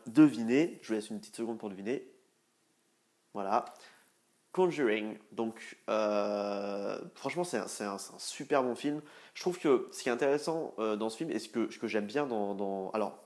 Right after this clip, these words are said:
plutôt dans Insidious, parce que Saw, c'est vraiment, enfin,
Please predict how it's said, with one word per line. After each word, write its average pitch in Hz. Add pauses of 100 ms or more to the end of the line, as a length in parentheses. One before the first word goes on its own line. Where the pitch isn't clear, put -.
plutôt 135
dans 123
Insidious, 120
parce 120
que 107
Saw, 135 (320)
c'est -
vraiment, 127
enfin, 101